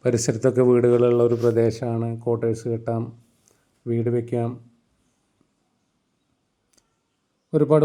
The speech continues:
പ്രോപ്പർട്ടികൾ നമ്മുടെ കയ്യിൽ സെയിലിനായിട്ട് വന്നിട്ടുണ്ട്. അതിൽ വില കുറഞ്ഞ സ്ഥലങ്ങളുണ്ട്, കൂടിയ സ്ഥലങ്ങളുണ്ട്, വീടുകളുണ്ട്, തോട്ടങ്ങൾ, പാടങ്ങൾ, പറമ്പുകൾ, ബിൽഡിങ്ങുകൾ. നിങ്ങൾക്ക് ഏത് തരത്തിലുള്ള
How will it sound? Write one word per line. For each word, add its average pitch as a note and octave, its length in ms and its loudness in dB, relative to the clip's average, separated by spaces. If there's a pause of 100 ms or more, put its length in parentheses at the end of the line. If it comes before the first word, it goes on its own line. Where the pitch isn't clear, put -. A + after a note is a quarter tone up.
പ്രോപ്പർട്ടികൾ C#3 460 0 (100)
നമ്മുടെ B2+ 240 -2
കയ്യിൽ A#2+ 220 -2 (100)
സെയിലിനായിട്ട് A2 540 -4
വന്നിട്ടുണ്ട്. G#2+ 440 -8 (120)
അതിൽ A2 240 -4
വില A2 240 -6
കുറഞ്ഞ A2 420 -6
സ്ഥലങ്ങളുണ്ട്, A2 680 -6 (680)
കൂടിയ A#2 320 2
സ്ഥലങ്ങളുണ്ട്, G#2+ 680 -4 (140)
വീടുകളുണ്ട്, G#2+ 640 -4 (300)
തോട്ടങ്ങൾ, G#2+ 440 -8 (320)
പാടങ്ങൾ, A2 480 -4 (200)
പറമ്പുകൾ, A2 440 -6 (160)
ബിൽഡിങ്ങുകൾ. G#2+ 640 -6 (640)
നിങ്ങൾക്ക് C#3 320 2
ഏത് C3+ 120 2 (100)
തരത്തിലുള്ള B2 360 -2